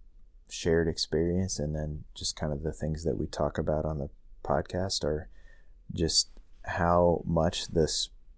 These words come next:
the spiritual, um, informs, uh, our clinical work and our work with people, or just trying to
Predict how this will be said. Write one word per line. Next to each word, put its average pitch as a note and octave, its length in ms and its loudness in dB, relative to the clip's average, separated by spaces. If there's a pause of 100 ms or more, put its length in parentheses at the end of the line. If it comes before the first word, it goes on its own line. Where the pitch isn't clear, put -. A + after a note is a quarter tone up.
(160)
the D#2+ 160 -2
spiritual, F2+ 1000 4 (600)
um, D2+ 420 -2 (400)
informs, F#2 1000 4 (920)
uh, E2 400 0 (100)
our F2 140 6
clinical G2+ 580 2
work - 360 0 (200)
and F2 220 2
our D#2+ 180 6
work E2+ 220 4
with - 160 -6
people, - 440 4
or F#2 120 0
just F2+ 260 0 (120)
trying F2 300 4
to E2 320 0